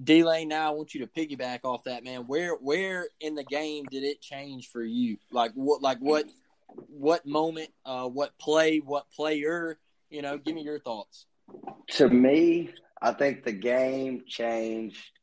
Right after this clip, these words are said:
Speaker 2: on, I think, Bryce Young's, I think, first,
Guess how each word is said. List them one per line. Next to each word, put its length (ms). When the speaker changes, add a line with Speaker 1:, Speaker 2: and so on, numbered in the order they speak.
Speaker 2:
on, 680
I 100
think, 260
Bryce 340
Young's, 440
I 120
think, 300
first, 400